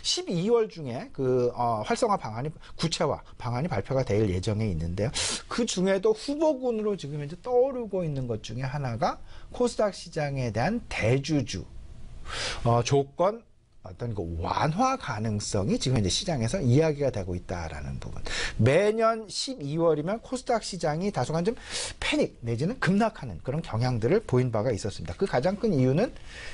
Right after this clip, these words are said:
세제와 관련된, 대주주 요건과 관련된 부분이었다라고 보시면 될 것 같고요. 이런 부분들이 혹여나 좀 완화되는 것은 아닌가라는 그런 기대감마저도 지금 현재 시장 내에서 한켠에서는 서서히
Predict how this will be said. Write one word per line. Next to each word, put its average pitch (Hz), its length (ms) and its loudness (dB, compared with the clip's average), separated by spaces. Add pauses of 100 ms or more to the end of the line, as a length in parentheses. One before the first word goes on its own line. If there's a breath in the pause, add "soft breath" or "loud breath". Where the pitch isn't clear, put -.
세제와 233 480 4
관련된, 98 420 -8 (180 loud breath)
대주주 160 560 0
요건과 220 440 2
관련된 98 420 -12 (280 soft breath)
부분이었다라고 110 1000 -2
보시면 107 320 -2
될 95 120 -2
것 107 120 -2
같고요. 98 420 -4 (440 loud breath)
이런 208 320 2
부분들이 180 460 -2
혹여나 170 680 -2 (540 loud breath)
좀 220 200 0
완화되는 214 640 2
것은 175 220 -4
아닌가라는 131 640 2
그런 180 240 4
기대감마저도 170 1080 2
지금 127 220 -4
현재 131 160 -2
시장 175 480 0
내에서 110 460 2 (240 loud breath)
한켠에서는 208 680 0
서서히 156 500 2